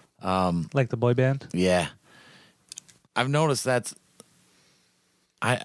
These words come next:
Speaker 1: I'm not really used to that yet, 'cause I'm always
Speaker 2: Yeah, you have
Speaker 1: expecting,
Speaker 2: to think
Speaker 1: well
Speaker 2: about it, 'cause it used to be when you did
Speaker 1: Yeah.
Speaker 2: the, the regular rainbow draft, you're like, "Oh, well, my other hand's gonna have something."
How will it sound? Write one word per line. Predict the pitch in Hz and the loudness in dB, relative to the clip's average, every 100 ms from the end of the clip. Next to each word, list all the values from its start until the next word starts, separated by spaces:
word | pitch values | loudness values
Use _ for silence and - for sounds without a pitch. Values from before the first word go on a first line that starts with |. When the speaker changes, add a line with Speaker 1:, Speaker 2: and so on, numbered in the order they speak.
| - | -4
Speaker 1:
I'm | 123 | -2
not | 127 139 139 | 2 2 0
really | 107 110 110 | 0 2 2
used | 98 104 - | 2 0 0
to | 107 | 0
that | 107 101 | 0 2
yet, | 104 107 | 0 0
'cause | - 90 | -2 -4
I'm | 95 | 0
always | 101 101 127 - | 2 2 0 -2
Speaker 2:
Yeah, | 175 | 0
you | 175 180 | 0 0
have | 214 | 0
Speaker 1:
expecting, | 196 | -2
Speaker 2:
to | 214 | -2
think | 208 | 0
Speaker 1:
well | 196 | 0
Speaker 2:
about | 143 131 | 0 2
it, | 127 120 | 0 0
'cause | 147 123 - - - - | 0 0 -2 -12 -14 -4
it | 165 | 0
used | 175 226 - | 2 0 0
to | |
be | 175 165 | 0 2
when | 151 143 | 2 0
you | |
did | 135 143 | -2 0
Speaker 1:
Yeah. | |
Speaker 2:
the, | 139 143 131 123 | 0 2 2 -2
the | 127 | -2
regular | 120 175 175 123 | 2 2 2 0
rainbow | 120 120 | 0 0
draft, | 113 123 | 2 2
you're | 117 | 0
like, | 135 | -2
"Oh, | 208 226 | 0 0
well, | 151 170 | 2 0
my | 165 165 | 0 0
other | 175 147 | 0 0
hand's | 120 123 101 | 0 -2 0
gonna | 110 104 | 0 2
have | 104 92 | 2 2
something." | 107 - 90 | 0 0 0